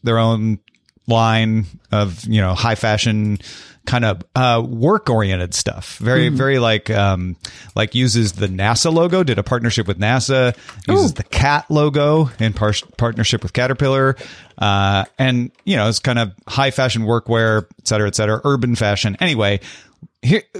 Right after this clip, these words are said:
Speaker 1: coming to learn about Heron Preston recently through, you know, a totally unrelated situation, uh, I was like, "Well,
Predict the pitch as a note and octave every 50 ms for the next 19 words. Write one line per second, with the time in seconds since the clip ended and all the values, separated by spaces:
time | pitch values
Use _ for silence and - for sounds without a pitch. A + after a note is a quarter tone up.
0 | G3 G#3 F3 E3+ E3+ E3 E3+ F3 - - - - E3+ A#3 B3 B3 A3 E3 F3+ D#3
1 | D3+ D#3+ E3 D#3 C#3 C3+ B2 A#2 B2+ B2+ A#2 G#2+ - D3 D#3 - - B2+ A2+ G#2+
2 | G2+ A2+ - C3 B2+ A#2+ A#2 - A2+ G2 G2 G2+ G#2 G#2 - - A2 G#2 F#2+ F2
3 | F2 - - _ _ - B2 A2+ G#2 F#2+ G2 G2 - - - - B2+ A#2+ A#2 A2
4 | A2 G#2+ G#2 - - - - A#2+ A#2+ A2+ G#2+ G#2 A2 A#2+ G#2+ G#2 G2+ F2+ E2 A2
5 | - - - A#2 - G#2 G2+ A2+ B2 A#2+ - G2+ F#2 F#2 F2 - - - - -
6 | - - - A2+ A#2 A2+ A2 G#2+ A2 - - C3+ C#3 C3+ B2 C#3 C3 - D#3 E3+
7 | F3+ F3